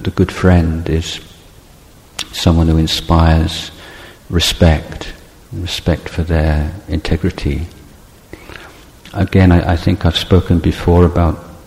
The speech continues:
one of the aspects of Theravada Buddhism that I particularly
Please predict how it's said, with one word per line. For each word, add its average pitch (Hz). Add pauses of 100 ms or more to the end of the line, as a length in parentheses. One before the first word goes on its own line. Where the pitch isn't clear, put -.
(280)
one 87
of 82 (160)
the 80 (1160)
aspects -
of 85
Theravada 85
Buddhism 80
that 85
I 82
particularly 80